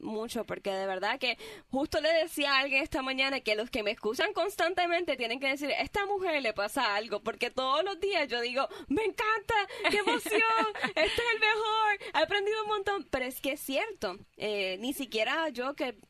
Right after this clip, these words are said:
Speaker 1: me considero que estoy bastante involucrada con muchos temas y, y muchas organizaciones, o sea, no lo sé todo,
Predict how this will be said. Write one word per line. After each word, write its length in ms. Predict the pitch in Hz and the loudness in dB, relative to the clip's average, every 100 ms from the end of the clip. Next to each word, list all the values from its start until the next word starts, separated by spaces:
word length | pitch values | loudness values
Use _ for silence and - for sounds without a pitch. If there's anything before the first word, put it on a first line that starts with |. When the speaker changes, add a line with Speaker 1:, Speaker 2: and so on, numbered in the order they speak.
| - | -10
Speaker 1:
me 180 | 220 214 | -4 -2
considero 380 | 214 226 202 190 | -2 -2 -2 -2
que 80 | 247 | -4
estoy 180 | - | -6
bastante 380 | 233 254 240 240 | -4 -4 -4 -4
involucrada 640 | 233 233 226 214 208 220 | -6 -4 -4 0 0 0
con 100 | 226 | -2
muchos 340 | 214 208 247 226 | -4 -6 -6 -6
temas 380 | 196 196 233 240 | -2 -2 -2 -4
y, 240 | 196 - | -4 -6
y 60 | 208 | -4
muchas 260 | 202 220 | -4 -2
organizaciones, 840 | 214 226 226 240 226 - 196 262 330 - - - _ _ - | -2 -2 -4 -4 -4 -4 -4 -4 -8 -12 -20 -20 _ _ -10
o 40 | |
sea, 220 | 269 220 | -4 -4
no 400 | 208 202 208 208 | -4 -4 0 2
lo 140 | 277 339 | 2 0
sé 240 | 269 269 | -2 -2
todo, 380 | 196 147 80 | -2 -4 -6